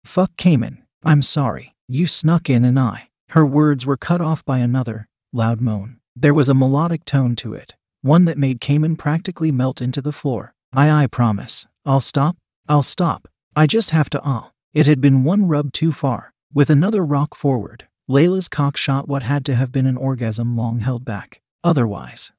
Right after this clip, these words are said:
there'd be no competing with the thick strands of cum that knot shot across Kamen's upper body. Some of the first few managed to land on his face, despite him trying to turn away. But even after this, Layla kept going. Her cock made shot after shot until his shirt was practically soaked through with loads.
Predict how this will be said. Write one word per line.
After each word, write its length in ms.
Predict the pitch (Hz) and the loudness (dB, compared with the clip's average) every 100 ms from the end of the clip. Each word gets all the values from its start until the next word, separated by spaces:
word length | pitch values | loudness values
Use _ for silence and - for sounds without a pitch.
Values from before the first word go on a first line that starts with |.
| _ | _
there'd 160 | 147 135 | 2 2
be 120 | 139 | 2
no 220 | 131 196 | 2 0
competing 480 | - 196 131 120 120 | -2 -4 -2 -2 -2
with 120 | 120 | -2
the 100 | 127 | -6
thick 260 | - 190 - | -6 -6 -6
strands 400 | - 147 147 143 | -4 -2 -2 -4
of 140 | 123 | -6
cum 200 | - 127 | -4 -2
that 160 | 123 127 | -4 -4
knot 220 | 143 208 | -6 -6
shot 280 | - 139 127 | -6 -6 -6
across 380 | - 120 117 - | -6 -4 -4 -4
Kamen's 440 | 123 117 123 123 | -4 -2 -2 -4
upper 200 | 117 135 | -6 -6
body. 420 | 131 131 - - _ - | -4 -6 -8 -16 _ -4
Some 260 | - 180 | 4 4
of 100 | 170 | 4
the 80 | 139 | 0
first 380 | - 175 196 - | -4 -4 -6 -6
few 220 | - 175 | -2 0
managed 460 | 139 135 120 113 - | 2 2 0 -2 -4
to 80 | 139 | -2
land 340 | 127 120 123 | 0 -2 0
on 120 | 123 | 0
his 180 | 117 127 | 0 -2
face, 480 | - 110 - - - _ _ - | -6 -10 -8 -10 -10 _ _ 0
despite 420 | 147 - 190 185 | 0 0 -2 0
him 160 | 156 | -2
trying 340 | 143 131 113 123 | -2 -2 -4 -6
to 80 | 131 | -8
turn 220 | - 113 | -4 -4
away. 360 | 131 101 - _ _ - | -4 -6 -10 _ _ 0
But 180 | 143 165 | 2 2
even 220 | 160 156 | 4 4
after 320 | 156 - 117 | 4 2 -2
this, 380 | 113 110 - - _ 131 | -2 -6 -8 -10 _ 0
Layla 340 | 139 151 151 | 4 4 2
kept 280 | - 117 - | -2 -4 -2
going. 360 | 123 107 - _ _ _ | -2 -2 -8 _ _ _
Her 140 | 165 170 | 0 0
cock 320 | 196 196 - | 0 -2 0
made 220 | 143 135 | 0 0
shot 300 | - 147 131 | -2 -2 0
after 300 | 123 123 127 | -2 -2 -4
shot 320 | - 131 131 | -4 -2 -2
until 300 | 123 123 139 | -4 -2 -2
his 160 | 135 139 | 0 -2
shirt 320 | - 143 143 | -2 -4 -4
was 160 | 139 - | -8 -6
practically 580 | - 147 151 151 156 | -4 -4 -4 -6 -6
soaked 360 | 151 135 127 - | -4 -4 -6 -8
through 180 | 117 113 | -6 -6
with 200 | 123 - | -6 -4
loads. 480 | 123 117 135 - | -4 -4 -10 -16